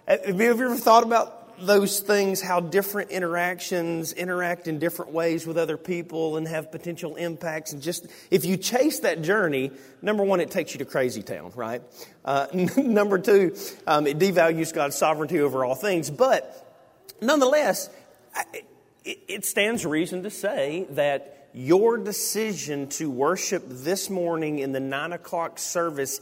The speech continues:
impacts something else about the rest of your day. If you would have decided not to worship in this service, that would have impacted something. If you decided to worship in the larger eleven o'clock service, that would have impacted something. It, there's just, there's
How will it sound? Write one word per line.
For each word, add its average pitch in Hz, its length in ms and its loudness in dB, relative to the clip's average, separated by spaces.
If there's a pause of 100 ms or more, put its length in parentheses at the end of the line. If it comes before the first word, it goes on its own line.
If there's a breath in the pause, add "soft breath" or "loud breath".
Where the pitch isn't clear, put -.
impacts 185 840 -4
something 202 800 -2
else 190 420 -2 (220 loud breath)
about 147 380 -2
the 160 80 -2
rest 135 280 0
of 127 140 -12
your 151 120 -4
day. 214 280 -4 (880 soft breath)
If 156 300 0
you 175 200 -2
would 170 220 -2
have 156 180 -6
decided 139 540 -2
not 196 280 -4
to 208 60 0
worship 160 340 -4
in 127 40 -16
this 135 200 -8
service, 139 340 -4
that 131 180 -2
would 156 80 -2
have 139 80 -6
impacted 120 440 -8
something. 131 300 -8
If 135 120 -6
you 147 100 -2
decided 143 460 -4
to 127 120 -4 (300 loud breath)
worship 160 340 2
in 147 120 2
the 143 80 2
larger 147 440 2
eleven 175 300 2
o'clock 151 320 -4
service, 127 340 -4
that 175 240 2
would 170 100 0
have 143 100 -2
impacted 131 500 -4
something. 123 400 -6 (220 loud breath)
It, 185 220 -8
there's 208 200 2
just, - 420 -2
there's 180 300 -4